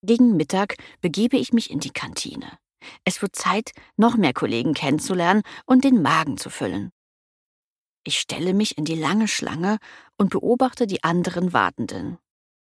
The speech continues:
Ein paar Plätze vor mir unterhalten sich zwei stark geschminkte Damen mittleren Alters. "Wir müssen später einen Vorwand erfinden, warum wir in das Büro müssen.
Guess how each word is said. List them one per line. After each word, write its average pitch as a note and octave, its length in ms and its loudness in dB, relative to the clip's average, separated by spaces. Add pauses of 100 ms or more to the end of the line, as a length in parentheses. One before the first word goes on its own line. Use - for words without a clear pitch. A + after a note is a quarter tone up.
(340)
Ein D#3 180 0
paar G#3+ 300 -4
Plätze - 400 -6
vor B2+ 320 -2
mir D#3+ 260 0 (480)
unterhalten F#3 600 2
sich A3 180 -2
zwei B2+ 220 0
stark G3+ 480 -4
geschminkte F3+ 680 -2
Damen E3+ 440 0
mittleren E3+ 540 -2
Alters. - 600 -6 (1120)
"Wir G#3 100 8
müssen C4 220 4
später - 320 4
einen G#3 200 2
Vorwand C#4 460 4
erfinden, A3 460 2 (240)
warum G#3+ 340 4
wir C4+ 100 4
in - 80 0
das G3 160 4
Büro F#3 300 2
müssen. C3 400 -2